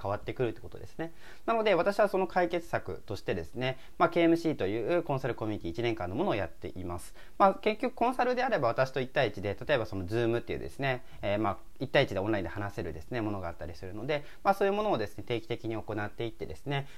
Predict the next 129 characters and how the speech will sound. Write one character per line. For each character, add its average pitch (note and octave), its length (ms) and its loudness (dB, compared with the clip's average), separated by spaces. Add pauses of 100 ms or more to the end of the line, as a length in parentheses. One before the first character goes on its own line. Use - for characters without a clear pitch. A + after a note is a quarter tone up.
(100)
ま - 80 4
あ、 E3 80 8
ど G3 80 4
う - 20 4
い D#3+ 80 4
う A#2 40 4
理 G#2 100 -2
想 G#2 160 -4
な G2 100 -2
状 F#2+ 140 -4
態 F#2+ 180 -4
が F#2+ 80 -2
あ F#2 60 -2
っ - 20 -6
て、 C#3+ 220 0
ど F3 80 0
う F#3 60 4
い D3 40 6
う A#2 40 2
マ F#2+ 100 0
ー F2 60 -4
ケ F#2 120 -6
テ F#2 80 -6
ィ F2 60 -4
ン - 20 -4
グ E2+ 80 -4
ロ E2 80 -4
ー、 - 20 -6
ど C#3+ 100 2
う D3 40 6
い B2 60 4
う G2 40 0
セ F#2+ 140 -6
ー F2 60 -4
ル F2 80 -6
ス F#2 120 -8
ロ F2 60 -6
ー、 E2+ 60 -4
ど C3 80 2
う D3+ 40 4
い C3+ 40 4
う G#2 60 2
オ G2 40 -2
フ G2 80 -6
ァ G#2 60 -2
ー G#2 60 -4
設 - 140 -6
計 G2 100 -4
し - 40 -6
て A#2 120 -4
い A#2 40 -6
こ C#3 140 -6
う - 20 -2
ね C#3 80 -2
っ A#2+ 60 -4
て - 80 -10
と B2 100 -4
こ G#3+ 120 0
ろ F3 80 2
を - 20 -2
で G#2 80 -4
す - 120 -10
ね、 C#3+ 200 -2 (260)
ま F3+ 80 2
あ、 - 40 6
一 E3+ 100 2
対 A3 100 4
一 - 80 -4
で G2+ 100 0
や G#2 80 0
り A#2 100 0
な B2+ 120 0
が B2 80 2
ら A#2+ 60 0
進 A2+ 240 -4
め A#2 100 -2
て A#2 100 -4
い A#2 40 -2
っ A2 60 -6
た F2 120 -8
り D2+ 100 -6
し D#2+ 140 -8
ま E2 140 -8
す。 - 120 -10 (280)
な A3 80 2
の G#3 100 2
で、 F#3+ 100 4
ま F3+ 100 2
あ、 - 20 -4
そ A3 100 0
の D4 100 2
人 D4 120 -2
に - 40 -4
合 D#3 100 4
っ E3+ 60 4
た C3+ 100 2
提 D3+ 220 2
案 D3+ 100 2
が C#3+ 100 2
で B2+ 100 0
き D#3+ 140 -2
る A#2+ 60 0
っ A2 40 -2
て - 140 -4
い - 20 0
う F2 40 -2
の - 20 -2
は、 F2+ 100 -6
コ C3+ 100 0
ン C3 60 -2
サ C#3+ 60 0
ル B2+ 80 2
の B2 80 0
一 C3+ 160 -2
番 B2+ 100 0
の F2 60 -4
魅 F#2 80 -4
力 G2 180 -4
だ G2 140 -4
と E2+ 100 -8
思 E2 160 -6
っ - 20 -6
て - 160 -10
い D2 60 -6
る B1 100 -8
ん - 40 -10
で - 80 -10
す - 100 -10
ね。 D#3+ 220 -4